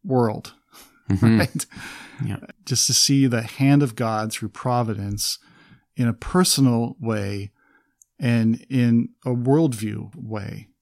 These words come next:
Speaker 1: It's so helpful, and we really kinda have to hone that kind of perception in our life.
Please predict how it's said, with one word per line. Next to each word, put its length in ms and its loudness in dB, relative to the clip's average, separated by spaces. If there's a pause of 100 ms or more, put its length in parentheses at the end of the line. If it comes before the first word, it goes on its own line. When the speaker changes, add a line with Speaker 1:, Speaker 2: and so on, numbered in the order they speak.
(120)
Speaker 1:
It's 160 -4
so 220 0
helpful, 420 -4
and 120 -6
we 100 -2
really 400 2
kinda 320 -2
have 220 -4
to 80 -6
hone 520 4
that 220 0
kind 220 -4
of 80 -10
perception 720 -6 (540)
in 160 4
our 180 0
life. 600 -8